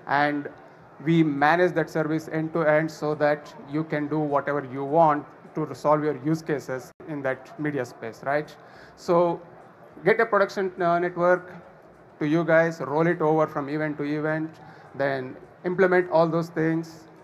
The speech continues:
to work with you guys, what is your use case. Good thing about this private network is it's not shared by the broader macro pe-, or broader public. So the advantage we have here is, like, you know, we can customize the network to meet your business needs.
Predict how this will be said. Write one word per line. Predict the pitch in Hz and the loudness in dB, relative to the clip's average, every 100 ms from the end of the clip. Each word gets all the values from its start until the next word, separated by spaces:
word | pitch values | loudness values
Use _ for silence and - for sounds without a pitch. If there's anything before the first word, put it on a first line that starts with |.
| - | -10
to | 143 | -2
work | 151 170 | 0 2
with | 185 185 | 0 2
you | 175 | 0
guys, | 156 160 160 165 | 4 4 4 2
what | 151 160 | 0 0
is | 156 | -2
your | 147 | -2
use | 143 175 175 | -2 -2 -2
case. | - 151 156 160 - - - - - - - | -2 2 2 -2 -10 -20 -20 -20 -20 -20 -4
Good | 147 220 | -2 -2
thing | 247 | 0
about | 214 170 165 | 2 2 0
this | 147 | -4
private | - 156 180 | 0 2 2
network | 170 160 151 151 | 0 -2 -2 -2
is | 147 139 | -6 -6
it's | 147 | -8
not | 156 156 | -4 -4
shared | - 151 151 143 | -4 -4 -2 -2
by | 139 135 139 - - - | -2 -2 -6 -12 -14 -4
the | 139 131 - | -2 -2 -6
broader | 143 151 151 147 143 - - | 0 2 4 2 0 -14 -20
macro | 151 135 139 160 151 | -6 0 0 0 -4
pe-, | 151 | -4
or | 143 143 - - | -2 -4 -4 -6
broader | 151 151 143 | 0 2 2
public. | - 147 123 117 - - - | 2 2 0 -10 -14 -20 -20
So | - 170 | -6 -2
the | 165 151 | 2 2
advantage | 143 180 180 147 | 2 0 -2 -2
we | 147 | -4
have | 127 156 | 0 0
here | 147 143 139 | 0 -2 -2
is, | 135 123 | -6 -4
like, | 135 127 - - | -4 -4 -10 -14
you | 143 | -6
know, | 143 139 139 | -6 -6 -6
we | 151 | -4
can | 160 156 | -2 -4
customize | 151 160 - 175 160 131 | -4 -8 -4 -2 0 -2
the | 131 | -6
network | 123 160 160 143 139 - | -4 -6 -2 -2 -2 -6
to | |
meet | 143 147 160 | -6 -4 -4
your | 143 123 | -6 -6
business | 117 127 135 127 | -8 -8 -8 -8
needs. | 160 208 233 - | -4 -4 -6 -16